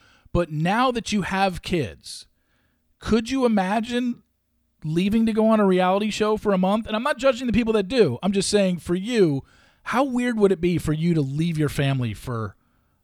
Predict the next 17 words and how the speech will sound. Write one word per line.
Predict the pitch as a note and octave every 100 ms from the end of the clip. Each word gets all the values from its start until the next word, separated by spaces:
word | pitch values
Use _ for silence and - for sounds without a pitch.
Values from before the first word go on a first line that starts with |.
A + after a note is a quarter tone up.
| _ -
a | C3+
month? | C3+ D#3 E3 -
And | C3+
if | C#3
you |
got | D3+ D3+
to | C#3
the | B2+
end | D#3 E3 D#3+
of |
a | B2+
season, | - C3 A#2 B2 B2 - _ _ _ _
you | F3 D#3+
know, | A2
seven, | - F#3+ F3+ G3+
eight | G3
weeks, | D3+ A3 - -